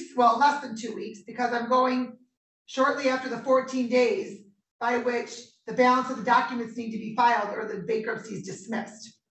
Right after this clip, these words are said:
I'm not going out thirty days right now. So the thirtieth day would be on May fourteenth. We don't have a docket on May nineteenth because of the mandatory judicial conference. So, counsel, are you available on May sixteenth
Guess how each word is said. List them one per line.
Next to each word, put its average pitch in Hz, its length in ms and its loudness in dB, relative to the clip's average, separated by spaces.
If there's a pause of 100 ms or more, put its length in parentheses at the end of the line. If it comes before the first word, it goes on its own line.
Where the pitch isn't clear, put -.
(140)
I'm 202 120 -8
not 233 200 6
going 240 280 6
out 233 280 2
thirty 202 200 -4
days - 260 -6
right - 160 -8
now. - 280 -10 (400)
So - 560 4 (1000)
the 226 140 -4
thirtieth 339 460 4
day 285 140 0
would 277 140 0
be 269 180 2
on 240 160 4
May 254 240 2
fourteenth. 254 800 -2 (1300)
We 233 80 -4
don't 277 220 4
have 285 120 2
a 254 60 0
docket 269 320 6
on 240 160 4
May 240 140 0
nineteenth 240 760 0
because 240 380 4
of 202 120 -4
the 220 120 -4
mandatory 233 460 0
judicial 247 380 0
conference. 202 600 -2 (440)
So, 240 500 6
counsel, 254 360 2
are 220 180 2
you 254 220 -2
available 262 840 6 (220)
on 226 580 2
May 247 240 2
sixteenth - 840 -2